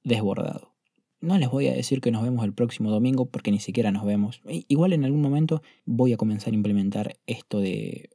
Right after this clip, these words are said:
algo más audiovisual, seguramente. Pero por ahora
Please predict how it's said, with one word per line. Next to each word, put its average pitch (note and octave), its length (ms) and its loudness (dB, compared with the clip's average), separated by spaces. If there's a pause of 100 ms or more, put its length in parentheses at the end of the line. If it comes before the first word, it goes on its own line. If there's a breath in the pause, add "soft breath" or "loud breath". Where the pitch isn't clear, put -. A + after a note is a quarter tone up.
(160)
algo A2 220 0
más G#2 300 0
audiovisual, G2 720 0 (180)
seguramente. G2 680 -4 (1120 loud breath)
Pero A#2 200 2
por B2 140 0
ahora C#3+ 320 0